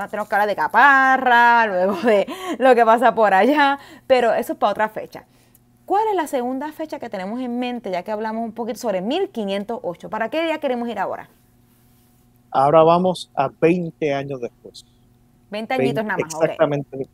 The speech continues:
Speaker 2: veinte años después,
Speaker 1: Bien
Speaker 2: que es
Speaker 1: cerquita, bien
Speaker 2: el
Speaker 1: cerquita.
Speaker 2: mil quinientos veintiocho, el doce de agosto de mil quinientos veintiocho. Entonces, no es tan importante como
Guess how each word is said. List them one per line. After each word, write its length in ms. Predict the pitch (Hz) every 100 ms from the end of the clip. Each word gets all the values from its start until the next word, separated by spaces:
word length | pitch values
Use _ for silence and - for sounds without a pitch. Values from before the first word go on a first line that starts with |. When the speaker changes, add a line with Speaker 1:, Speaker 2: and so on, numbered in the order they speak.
| _
Speaker 2:
veinte 320 | 131 139 135 131
años 260 | 127 113
después, 380 | 104 - 98 -
Speaker 1:
Bien 120 | 95
Speaker 2:
que 60 | 117
es 200 | 120 165
Speaker 1:
cerquita, 140 | 156
bien 40 | 131
Speaker 2:
el 180 | 127
Speaker 1:
cerquita. 60 | 135
Speaker 2:
mil 140 | 156
quinientos 640 | 175 160 175 180 180 - -
veintiocho, 960 | 147 - 170 190 156 143 131 120 - 98
el 80 | 107 -
doce 240 | 151 -
de 60 | 143
agosto 320 | 147 147 139
de 60 | 123
mil 140 | 131
quinientos 400 | - 127 120 117 110
veintiocho. 640 | 151 151 127 110 95 101 - _ _ _ -
Entonces, 480 | 143 156 147 151 - _ _ _ -
no 200 | 170 240
es 100 | -
tan 160 | 233
importante 600 | 214 202 196 202 196 202
como 440 | - 165 151 147